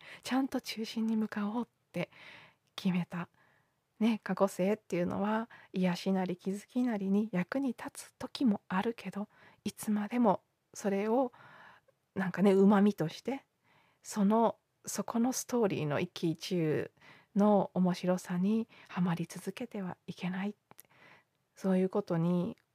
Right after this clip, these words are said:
本当にね、気づいて決めていくタイミングに、今、私たち差し掛かっているんじゃないかなと思うので、まず自分自身がそうしようっていうことを、ね、やっ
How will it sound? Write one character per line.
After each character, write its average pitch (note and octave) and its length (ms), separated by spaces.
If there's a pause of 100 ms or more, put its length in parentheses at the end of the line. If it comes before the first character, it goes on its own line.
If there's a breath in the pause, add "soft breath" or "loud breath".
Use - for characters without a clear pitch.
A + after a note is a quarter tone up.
本 - 400
当 D4 200
に D4+ 160
ね、 D#4 240
気 - 140
づ G3+ 140
い G3+ 120
て F#3 180
決 - 160
め E3+ 160
て F3+ 180
い F3+ 80
く - 140
タ F3+ 200
イ F3 40
ミ F3+ 160
ン F#3 80
グ F#3+ 140
に、 F3+ 180 (300 loud breath)
今、 E3 260 (260 soft breath)
私 E3 300
た E3 140
ち - 180
差 F3+ 140
し - 120
掛 F3+ 160
か G3+ 140
っ - 20
て - 120
い F#3 80
る G#3+ 100
ん A3 60
じ G3+ 80
ゃ G3 40
な G#3+ 140
い G3+ 60
か G3 100
な G#3+ 180 (440 loud breath)
と A#3+ 140 (100)
思 F#3+ 280
う F#3 60
の E3+ 140
で、 G3 160
ま G#3 140
ず - 80
自 F3 200
分 E3+ 200
自 F#3 60
身 A3+ 280
が G#3 100
そ F3 160
う F3 60
し F#3+ 160
よ A3 160
う A3 40
っ - 120
て - 80
い - 20
う D#3 40
こ - 120
と - 160
を、 G3+ 460 (1300 loud breath)
ね、 G#3+ 180
や F#3+ 120
っ - 60